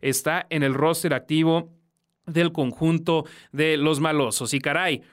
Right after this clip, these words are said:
Raider Nation, créanme, no hay nadie más emocionado que yo en estos momentos aquí en este estudio, y espero que ustedes, sea donde sea donde nos estén escuchando, si están en el gimnasio con los audífonos puestos escuchando las noticias Raiders, si van en el auto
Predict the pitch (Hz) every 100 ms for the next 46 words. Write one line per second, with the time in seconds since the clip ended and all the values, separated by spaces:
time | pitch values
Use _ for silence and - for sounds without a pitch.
0 | _ 143 165 170 180 180 165 127 117 175
1 | 170 139 104 - _ _ _ 143 190 196
2 | 175 175 185 202 226 240 156 170 185 160
3 | 151 151 151 190 196 143 143 196 180 180
4 | 175 156 147 180 226 196 151 190 190 185
5 | 170 - 196 208 254 190 151 - 190 226
6 | 214 170 - 254 262 180 - - - 208
7 | 226 214 180 185 214 214 185 160 131 135
8 | 196 - 147 175 165 143 139 - 185 190
9 | - - 160 156 151 160 156 185 180 165
10 | 151 147 143 165 165 151 139 170 156 135
11 | 127 - 131 151 156 139 135 135 143 147
12 | 123 131 123 123 135 175 220 185 160 180
13 | 196 185